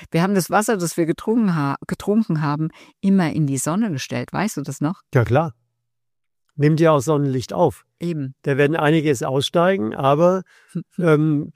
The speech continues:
Speaker 2: die Photonen, Sonnenlicht besteht aus Photonen und die Mo-, die, die Photonenemission, äh, auch in Nahrungsmitteln, ja,
Speaker 1: Kann man messen.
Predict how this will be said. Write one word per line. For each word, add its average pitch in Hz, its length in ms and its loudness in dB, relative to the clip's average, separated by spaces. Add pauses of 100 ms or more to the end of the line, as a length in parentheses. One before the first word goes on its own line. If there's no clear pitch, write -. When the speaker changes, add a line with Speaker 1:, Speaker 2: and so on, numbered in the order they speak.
(160)
Speaker 2:
die 156 80 -2
Photonen, 160 720 0
Sonnenlicht 151 360 0
besteht 147 240 -6
aus 143 180 -2
Photonen 139 580 -2
und 147 140 -4
die 135 80 -4
Mo-, 131 340 -2
die, 127 260 -4
die 120 140 -6
Photonenemission, 175 1160 -4 (520)
äh, 143 120 -2
auch 151 180 0
in 139 100 2
Nahrungsmitteln, 190 880 4
ja, 160 240 4
Speaker 1:
Kann 160 100 -4
man 180 160 -6
messen. 175 120 -4